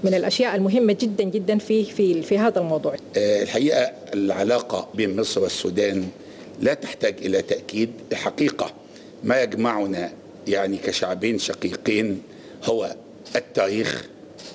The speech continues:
Speaker 2: والجغرافيا واللغة والدين والمصير المشترك، وهذه العوامل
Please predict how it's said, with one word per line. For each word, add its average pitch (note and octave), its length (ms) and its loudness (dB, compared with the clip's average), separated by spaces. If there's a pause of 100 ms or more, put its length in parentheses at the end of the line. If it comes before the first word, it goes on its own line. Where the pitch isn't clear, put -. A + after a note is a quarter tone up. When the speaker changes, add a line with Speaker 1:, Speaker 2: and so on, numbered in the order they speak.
(160)
Speaker 2:
والجغرافيا G#2 840 2 (760)
واللغة G2+ 580 2 (680)
والدين A2 720 2 (340)
والمصير G2+ 560 2
المشترك، F#2 560 -2 (680)
وهذه D#3 400 2
العوامل A#2+ 600 2